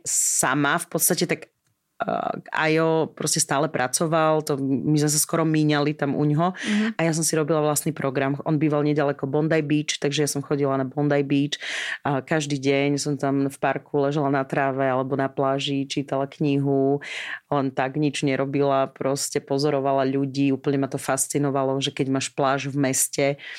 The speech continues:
Speaker 1: pri
Speaker 2: Á, tak
Speaker 1: centre,
Speaker 2: to je úplne, no.
Speaker 1: že, že tí decka zo školy idú a majú pol hodinku na pláži s tými školskými taškami v uniformách a potom vlastne sa zoberú a idú preč, hej. A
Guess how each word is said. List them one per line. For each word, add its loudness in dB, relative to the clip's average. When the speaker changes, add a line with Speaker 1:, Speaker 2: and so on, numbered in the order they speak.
Speaker 1:
pri 0
Speaker 2:
Á, 2
tak 4
Speaker 1:
centre, 2
Speaker 2:
to 0
je 2
úplne, -2
no. 0
Speaker 1:
že, 2
že -2
tí 0
decka 0
zo 2
školy 0
idú 2
a -2
majú 0
pol -2
hodinku 0
na 0
pláži 0
s -2
tými 0
školskými 0
taškami -2
v 0
uniformách 0
a -6
potom -2
vlastne 0
sa 2
zoberú 2
a 0
idú 0
preč, -2
hej. 2
A -2